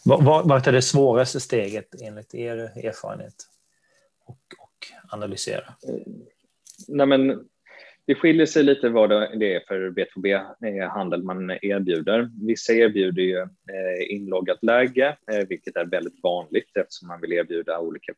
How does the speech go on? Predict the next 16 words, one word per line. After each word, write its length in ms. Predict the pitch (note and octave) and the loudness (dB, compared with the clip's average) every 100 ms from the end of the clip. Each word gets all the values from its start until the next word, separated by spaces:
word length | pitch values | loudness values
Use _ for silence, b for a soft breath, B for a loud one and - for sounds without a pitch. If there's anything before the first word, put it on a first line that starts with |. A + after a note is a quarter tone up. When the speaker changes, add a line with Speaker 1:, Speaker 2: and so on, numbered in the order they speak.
| - | -8
Speaker 2:
prislistor 760 | F#2 - - - - - C#3+ | -8 -8 -10 -10 -8 0 2
och 80 | C3+ | 2
så 100 | - | 4
vidare. 300 | C3+ C3+ C#3 - B B B | 4 4 2 -2 B B B
Och 160 | B2+ A#2 | 0 0
andra 200 | A2 G2+ | 2 4
erbjuder 500 | G#2 F#2+ E2+ G2 C#3+ | 4 2 -4 -2 -4
faktiskt 460 | C3 G2 G#2 - | -4 -6 -6 -6
möjligheten 600 | G#2+ G#2+ F#2+ F#2 - F#2+ F#2 | -2 0 0 -4 -4 -8 -6
för 80 | F#2 | 0
deras 440 | F#2 F#2 F2+ - | 2 2 0 -4
businesskunder 600 | G2+ - F#2 - G2 F2+ | -6 -6 -14 -8 -6 -4
att 100 | F2 | -6
kunna 240 | - G2 | -8 -8
handla 420 | F2 G2+ F#2 F2 F2+ | -4 -4 -2 0 0
i 320 | F2 E2+ | 0 -2